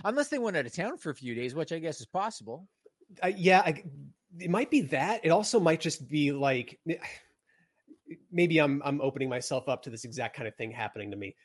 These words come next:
Speaker 2: when I say this. But, uh, if, if it was me, I know that, like, if I walked back into my house and he noticed there was some wetness, and even if it smelled a little bit funky, I'd just be like, "You know, it, it's, it's chemicals.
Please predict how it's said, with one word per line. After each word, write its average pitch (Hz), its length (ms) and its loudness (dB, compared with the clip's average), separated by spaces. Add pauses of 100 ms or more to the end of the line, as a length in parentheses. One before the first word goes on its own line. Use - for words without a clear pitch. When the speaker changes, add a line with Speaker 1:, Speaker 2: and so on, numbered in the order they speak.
(140)
Speaker 2:
when 123 120 -4
I 107 60 -6
say 101 180 -6
this. 104 180 -12
But, - 280 4 (420)
uh, 143 300 6 (260)
if, 160 160 -8
if 165 160 -2
it 233 80 4
was 156 160 2
me, 143 500 4
I 160 120 4
know 175 180 6
that, 151 180 2
like, 139 200 0
if 139 180 -10
I 147 480 4 (380)
walked 139 360 2
back 139 200 0
into 139 120 0
my 135 100 2
house 135 280 -2
and 139 60 -2
he 135 40 2
noticed 135 180 0
there 143 80 0
was 135 120 -2
some 139 180 -2
wetness, 135 480 -2
and 143 220 -4
even 156 240 -2
if - 80 -8
it 135 80 -10
smelled 139 380 -2
a - 40 -2
little 170 200 -2
bit 180 220 -2 (260)
funky, 202 420 -2 (320)
I'd 170 120 4
just 180 120 -6
be 175 80 2
like, 170 160 4
"You 170 60 4
know, 175 120 8
it, 175 240 -2
it's, - 260 -4
it's - 140 -10
chemicals. 170 760 0